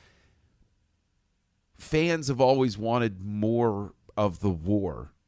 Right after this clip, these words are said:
than they got in the, in the film versions. And so that's what they get through this film and through the series,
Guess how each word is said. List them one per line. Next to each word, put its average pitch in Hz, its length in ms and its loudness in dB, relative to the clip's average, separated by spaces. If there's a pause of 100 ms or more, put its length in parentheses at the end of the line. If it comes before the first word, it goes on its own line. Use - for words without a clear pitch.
(120)
than 95 200 0
they 98 100 -2
got 92 300 -2
in 92 140 -8
the, 90 260 -4
in 92 100 -10
the 87 80 -8
film 123 320 -4
versions. 73 640 -10 (580)
And 107 220 -2
so 113 180 4
that's 107 220 4
what 104 140 0
they 92 100 0
get 90 380 0 (480)
through 110 260 2
this 101 320 4
film 110 320 -2
and 92 140 -6
through 101 140 -2
the 87 100 -6
series, 71 680 -8